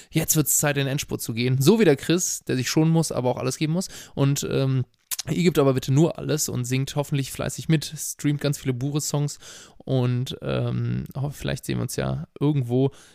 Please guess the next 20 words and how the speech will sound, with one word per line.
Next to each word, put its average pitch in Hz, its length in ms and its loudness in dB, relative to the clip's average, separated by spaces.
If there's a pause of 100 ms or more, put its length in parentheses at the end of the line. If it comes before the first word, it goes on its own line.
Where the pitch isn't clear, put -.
im 123 240 0
wilden 151 240 6
Getümmel. 143 520 4 (120)
Ich 120 120 -2
würd 139 120 0
mich - 140 -6
freuen 135 520 0
und 139 420 0
ich - 160 -8
würd 151 80 -4
mich 165 120 -2
auch 147 60 0
freuen, 151 380 -2 (360)
wenn 135 120 2
ihr 123 100 2
weiterhin 131 420 0 (220)
einschaltet 165 720 2
und, 131 420 -2
äh, 127 300 -2 (260)
kommentiert, 151 840 2